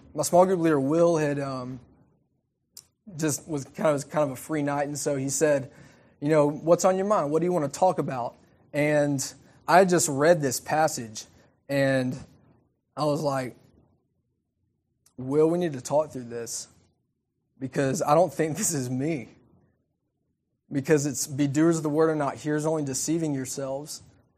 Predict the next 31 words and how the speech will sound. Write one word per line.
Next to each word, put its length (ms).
Because 600
I 120
did 200
not 180
know 160
what 80
my 140
face 380
looked 200
like. 320
Because 600
I 140
never 440
read 300
the 80
word. 260
I 80
didn't 180
know 120
what 240
I 80
was 140
supposed 300
to 60
be. 300
I 60
was 260
completely 540
deceived 420
as 120
to, 260